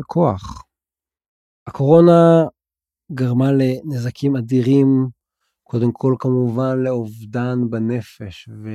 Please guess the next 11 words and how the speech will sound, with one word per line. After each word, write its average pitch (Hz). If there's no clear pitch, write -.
ולנזקי 117
גוף 120
לאנשים, 104
ולחץ 113
ופגיעות 110
נפשיות, 123
נזקים 107
כלכליים 117
ו-, 95
ומה 98
לא. 107